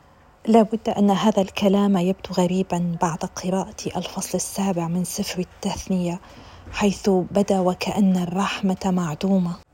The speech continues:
هنا قرأنا عن موقف الله المتشدد ضد اختلاط شعب إسرائيل بأهل المناطق التي سيحتلونها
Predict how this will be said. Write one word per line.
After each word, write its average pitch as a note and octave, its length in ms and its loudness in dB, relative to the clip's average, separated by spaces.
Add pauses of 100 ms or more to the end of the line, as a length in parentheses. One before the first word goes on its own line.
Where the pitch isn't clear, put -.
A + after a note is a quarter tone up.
(840)
هنا A3 300 8
قرأنا A3 580 4
عن G3+ 300 4
موقف A3 460 2
الله G3 420 2
المتشدد F#3+ 1000 2
ضد F#3+ 320 -2
اختلاط F#3+ 680 -2
شعب F#3+ 400 2
إسرائيل F#3 800 -2
بأهل - 400 0
المناطق F#3 640 0 (120)
التي F3+ 320 -2
سيحتلونها F#3 1120 0